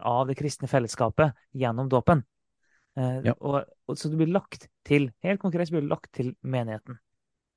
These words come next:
Speaker 2: Så vi, vi kunne selvfølgelig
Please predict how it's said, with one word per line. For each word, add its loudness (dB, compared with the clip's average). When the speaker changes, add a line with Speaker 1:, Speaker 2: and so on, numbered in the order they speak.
Speaker 2:
Så 6
vi, 6
vi 6
kunne 4
selvfølgelig 4